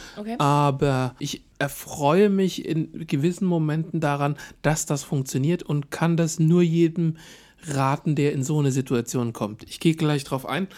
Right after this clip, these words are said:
Speaker 2: Ich
Speaker 1: Tipp
Speaker 2: hat
Speaker 1: doch mal rein in die Taste.
Speaker 2: Ja, ja, ja, ist alles gut. Ich hab heute ein Bewerbungsgespräch gehabt.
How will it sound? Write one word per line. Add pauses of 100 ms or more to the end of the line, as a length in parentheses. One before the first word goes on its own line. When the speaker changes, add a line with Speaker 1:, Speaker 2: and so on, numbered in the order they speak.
(220)
Speaker 2:
Ich
Speaker 1:
Tipp
Speaker 2:
hat
Speaker 1:
doch
mal
rein
in
die
Taste.
Speaker 2:
Ja,
ja,
ja,
ist
alles
gut. (340)
Ich
hab (260)
heute
ein (160)
Bewerbungsgespräch
gehabt.